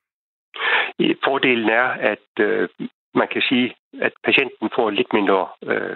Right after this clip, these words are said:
stråling, lidt færre røntgenstråler, øh, og så er den hurtigere at udføre, fordi der ikke skal gives kontrast. Patienten kan så at sige komme lige ind fra gaden og lægge sig op på lejet og få lavet den her scanning. Så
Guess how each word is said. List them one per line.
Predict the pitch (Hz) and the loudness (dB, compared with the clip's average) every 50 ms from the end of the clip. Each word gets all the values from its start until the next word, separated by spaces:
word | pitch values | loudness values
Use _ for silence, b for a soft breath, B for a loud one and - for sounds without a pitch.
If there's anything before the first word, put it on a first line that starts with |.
| - | 0
stråling, | - - 113 110 - 123 110 101 - - _ _ - | 0 2 2 2 0 0 0 -2 -4 -6 _ _ -4
lidt | 107 113 110 - - | -2 -2 -2 0 0
færre | 110 101 101 95 92 | 2 2 2 2 2
røntgenstråler, | 113 117 117 - 113 104 - - 117 104 107 110 104 - B B B B B B _ _ _ _ _ _ - - | 0 -2 -2 -4 -2 -2 0 0 2 2 2 2 2 0 B B B B B B _ _ _ _ _ _ 0 2
øh, | 104 98 95 98 - - | 2 2 2 0 0 0
og | 110 | 2
så | 104 - 127 117 113 113 - - 107 | 2 4 4 4 2 0 0 0 -2
er | 101 - - | 0 2 2
den | 104 104 101 98 - - _ - | 2 2 2 0 -2 -8 _ 0
hurtigere | 123 120 120 127 - 120 104 98 92 87 - - | 2 2 2 2 4 4 4 4 2 0 0 0
at | 104 107 | 2 2
udføre, | 120 127 120 - 117 104 98 92 - | 2 0 0 0 0 0 0 0 -2
fordi | 117 - 107 104 101 107 | -2 0 0 0 0 0
der | 107 107 | 0 2
ikke | 107 113 107 98 | 2 2 2 0
skal | - - - 107 | -2 -2 -2 -2
gives | - - 110 98 - - - | -2 -2 -4 -4 -4 -4 -4
kontrast. | 107 - - 104 98 - - - - - _ _ _ _ _ _ _ _ | -2 0 0 0 -2 -4 -8 -12 -14 -18 _ _ _ _ _ _ _ _
Patienten | - 104 - 120 101 95 | -2 2 2 4 4 2
kan | 92 - 110 | 2 2 0
så | 104 - 113 107 | 2 2 0 0
at | 98 | -2
sige | - - 117 104 | -2 -4 -4 -2
komme | - - 117 107 101 98 - _ | 0 0 0 0 0 -4 -6 _
lige | 123 123 127 117 | 0 2 2 4
ind | 104 98 101 - | 2 2 0 -2
fra | - 110 | -2 0
gaden | - 107 110 113 117 117 107 92 | 2 2 2 2 2 2 0 0
og | - 117 104 95 - - _ _ _ _ _ _ _ _ _ - | -2 -2 -2 -2 -4 -8 _ _ _ _ _ _ _ _ _ -2
lægge | 110 98 - | 0 0 2
sig | - 113 | 0 0
op | 107 - - | -2 -2 0
på | - 107 | 0 0
lejet | 95 98 98 101 107 110 | 2 2 2 0 0 0
og | 110 101 - | -2 -2 -2
få | - | -2
lavet | 104 98 104 107 107 - | 0 2 2 2 2 2
den | 110 101 85 98 | 0 0 0 0
her | 104 101 | -2 -2
scanning. | - - 104 98 101 104 101 - - _ _ _ _ _ _ B B B B B B _ - - | 0 0 0 0 0 -2 -2 -4 -8 _ _ _ _ _ _ B B B B B B _ -2 -2
Så | 117 | -2